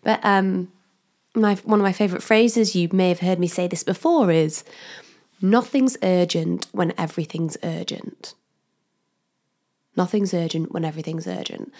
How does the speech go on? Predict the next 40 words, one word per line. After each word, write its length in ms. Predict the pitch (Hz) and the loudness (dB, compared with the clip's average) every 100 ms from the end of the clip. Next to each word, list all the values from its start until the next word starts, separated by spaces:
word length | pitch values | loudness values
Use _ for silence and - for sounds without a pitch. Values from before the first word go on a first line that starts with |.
| - - - - | -20 -16 -8 0
And 180 | 220 | 2
this 160 | 285 277 | 2 0
is 140 | 330 | -2
something 280 | - 302 311 | -2 -2 0
that 100 | - | -2
I 40 | - | -4
try 200 | - 190 | -2 0
and 160 | 170 | 2
live 180 | 175 185 | 0 -2
by 160 | 160 156 | -12 -14
because 300 | - 185 214 | -12 -8 -6
I 140 | 254 | -2
have 240 | 302 302 - | -4 -4 -2
been 220 | 220 190 | -2 -2
subjected 500 | - 185 185 - - | -6 -6 -6 -8 -8
to 120 | - | -4
so 420 | 185 - 175 208 262 | -4 -2 2 4 6
many 300 | 269 262 254 | 6 4 2
people 400 | 220 214 196 170 | 0 0 0 0
within 220 | 156 160 | 0 -2
the 100 | 160 | -4
corporate 420 | - 165 - - | -4 -4 -4 -8
world 520 | 175 165 170 - - - - - - | -8 -6 -8 -10 -14 -18 -20 -20 -10
who 100 | - | -4
are 40 | 208 | -2
constantly 680 | - - 285 269 277 254 | -2 0 0 0 -2 -2
barking 720 | 175 - 214 220 247 - 214 185 | -4 -4 -4 -2 -4 -2 -2 0
things 240 | 185 165 | -2 -2
at 100 | 175 | -6
me. 160 | 175 156 - - | -8 -12 -18 -12
"It's 120 | - | -2
imperative 580 | 269 220 277 262 - 220 | 0 0 0 0 -2 -2
this 200 | 220 220 | -2 -2
is 80 | - | -4
done. 240 | 190 180 | -4 -2
This 260 | 262 254 247 | -2 -2 -2
needs 200 | 226 220 | -2 -2
to 80 | |
be 100 | 196 | -6
done." 260 | 202 190 | -2 -2